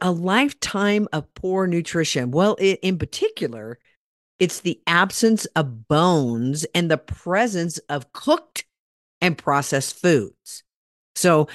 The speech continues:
I know vets out there, they're always telling you to cook your dog some chicken and rice.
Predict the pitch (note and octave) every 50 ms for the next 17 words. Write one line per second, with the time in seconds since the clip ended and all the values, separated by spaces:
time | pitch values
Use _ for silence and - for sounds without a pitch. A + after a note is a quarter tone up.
0 | - - - - - C#3+ D#3 D#3+ E3+ G3 G#3 F3+ G3 G3 G3 - G3+ G3 F#3 -
1 | F#3+ F#3 G3 G3 G3 F#3+ D#3+ D3+ D3+ E3 E3+ D#3+ - - F3+ F3+ F3+ E3+ E3 D#3
2 | C3+ C3 - G3 G#3+ G3+ - F#3+ D#3+ D#3+ F#3+ G3 G3 E3+ - - C#3+ B2 - -
3 | G3+ G3 G3 E3+ D#3 C3+ C3 D3 D#3+ F#3 G3+ A3 - - -